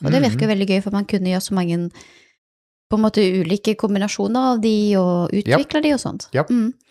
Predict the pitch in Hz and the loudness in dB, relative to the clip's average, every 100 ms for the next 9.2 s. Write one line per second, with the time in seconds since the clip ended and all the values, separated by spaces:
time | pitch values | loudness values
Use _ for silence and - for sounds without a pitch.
0 | - - - - _ _ 139 190 196 190 | -20 -20 -20 -20 _ _ 2 2 2 0
1 | 170 160 156 160 151 156 156 156 160 156 | 2 4 4 2 2 2 4 2 0 0
2 | 147 143 143 143 147 147 139 135 131 127 | 0 2 0 0 0 2 2 2 0 -2
3 | 123 135 123 120 - 139 135 151 147 143 | -2 -4 -2 -4 -2 -4 0 -2 0 0
4 | 131 127 117 117 107 117 110 113 113 120 | 0 2 2 2 0 -2 0 0 0 0
5 | 127 117 113 110 - - - - _ _ | 0 2 0 -4 -14 -20 -20 -20 _ _
6 | _ - 147 - - 135 117 143 143 123 | _ -12 -6 -6 -4 -4 0 0 0 2
7 | 127 143 151 135 - - 123 123 110 120 | 2 4 4 2 -2 -4 -2 -2 -4 -4
8 | - 131 - 117 107 107 117 117 120 101 | -4 -6 -4 -2 -2 -2 -4 -4 0 2
9 | 120 131 | 0 0